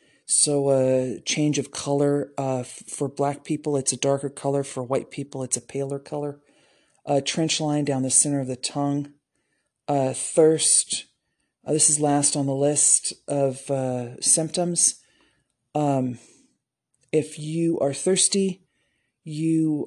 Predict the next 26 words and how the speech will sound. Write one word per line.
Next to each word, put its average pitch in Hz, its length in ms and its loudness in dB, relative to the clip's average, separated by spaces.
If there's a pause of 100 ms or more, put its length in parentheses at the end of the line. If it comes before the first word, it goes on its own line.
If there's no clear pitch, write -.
(120)
are 143 420 0
already, 151 400 2
you 147 100 4
already, 143 340 2 (320)
you've 147 300 -4
lost 135 320 2
two - 120 -4
percent 135 520 0
of 127 100 -4
your 131 80 -6
hydration, 127 720 -2 (580)
and 135 480 0 (500)
you're, 131 500 -2 (1600)
you're 151 240 0
already 139 400 2
dehydrated 123 680 -4
if 117 120 -10
you're 120 80 -10
thirsty. 120 600 -8 (960)
By 135 100 2
the 131 100 0
time 135 280 0
you 127 140 -2
crave 135 420 -2
the 131 80 -8
f-, - 200 -14